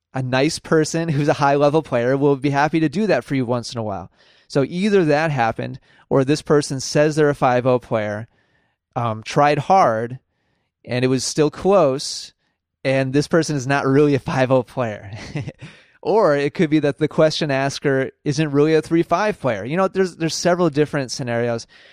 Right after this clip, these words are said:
Maybe this person, uh, self-rated at a three five, but in reality, if he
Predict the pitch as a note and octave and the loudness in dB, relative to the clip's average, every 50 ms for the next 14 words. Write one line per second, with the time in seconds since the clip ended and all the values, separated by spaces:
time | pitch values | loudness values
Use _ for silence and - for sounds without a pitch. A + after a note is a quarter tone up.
0 | _ _ _ - D3 C#3+ D#3 E3 D#3+ D3+ - - E3 D3+ D3 D3 - - D3+ D3 | _ _ _ -2 0 2 2 2 2 0 0 0 2 2 2 2 0 -2 -2 0
1 | C#3+ C#3 C#3 - - B2+ B2+ B2 B2 - - - - - D#3 D3+ D3+ D3 - D#3 | -2 -2 -4 -2 -2 0 0 0 -2 -4 -6 -8 -2 2 2 2 2 2 2 2
2 | D3 D#3 D#3+ C#3+ C#3 C3+ C3 C3 - - D3 C#3 C3 - D3+ D#3+ E3 C#3 A#2+ A#2 | 2 2 0 0 0 0 -2 -2 -2 -2 -2 -2 0 0 -2 0 0 0 -2 -2
3 | A#2 - _ _ _ _ _ _ _ _ _ - - D3 C#3+ C3+ - _ _ _ | -4 -8 _ _ _ _ _ _ _ _ _ 0 2 2 2 2 -2 _ _ _
4 | - D3+ C#3+ C3+ C#3 C3+ C#3 D3+ F#3 G3+ E3+ C#3 B2+ B2 B2+ C3+ C#3 - - - | -6 -4 0 0 2 2 2 2 2 2 2 2 2 0 -4 -6 -8 -10 -8 -6
5 | B2 B2 - - - - D#3+ D3+ D3 D3 D3 C#3+ C#3+ C3+ | -6 -6 -6 -10 -12 -8 -6 -4 -4 -2 -2 -2 -2 -4